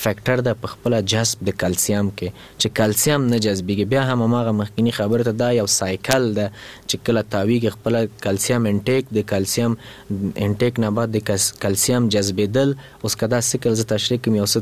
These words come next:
طبي موضوع ده، ډیر زیات به، اه، خوندور نه وي. نو د دې د خاطره کله چې هغه خلک چې ټیپ یک ډیابیټ لري، دوی اوستیوپروزس ته مواجه کی-،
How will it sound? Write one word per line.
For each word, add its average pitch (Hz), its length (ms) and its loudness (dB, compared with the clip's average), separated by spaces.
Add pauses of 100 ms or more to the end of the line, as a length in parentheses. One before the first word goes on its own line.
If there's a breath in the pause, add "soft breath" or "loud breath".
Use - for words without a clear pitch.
طبي 113 260 2
موضوع 113 400 2
ده، 113 100 2
ډیر 110 180 2
زیات 110 320 0
به، 107 160 0
اه، - 640 -4
خوندور 104 580 2
نه 131 140 0
وي. 143 160 0 (240 loud breath)
نو 117 140 2
د 123 40 -4
دې 151 160 4
د 151 60 2
خاطره 143 360 -2
کله 143 220 0
چې 143 100 -4
هغه 143 160 0
خلک 139 380 -2
چې - 180 -4
ټیپ 135 220 -2
یک 131 240 2
ډیابیټ 123 500 0
لري، 120 220 2
دوی 127 200 0
اوستیوپروزس 127 840 0 (300 loud breath)
ته 120 100 2
مواجه 107 480 2
کی-، 139 300 0